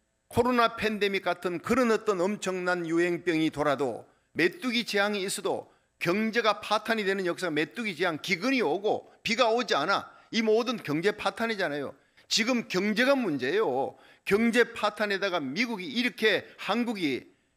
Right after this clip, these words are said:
경제적인 문제가 생기, 코로나 팬데믹, 다 똑같은 얘기예요. 역대하 칠 장 십사 절에, 십삼 절에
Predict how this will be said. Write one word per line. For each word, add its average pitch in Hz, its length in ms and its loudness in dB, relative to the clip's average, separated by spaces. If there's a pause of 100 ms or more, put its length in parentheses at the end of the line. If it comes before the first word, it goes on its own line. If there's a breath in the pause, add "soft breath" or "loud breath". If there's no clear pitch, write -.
(140)
경제적인 233 580 2
문제가 202 340 2
생기, 196 220 -4
코로나 196 480 0
팬데믹, 190 500 -4 (200 soft breath)
다 - 180 -6
똑같은 180 520 -4
얘기예요. 139 460 -4 (1200)
역대하 175 420 2
칠 170 240 -2
장 156 180 0
십사 139 360 -2
절에, 135 340 -2 (120)
십삼 233 580 -2
절에 185 400 -2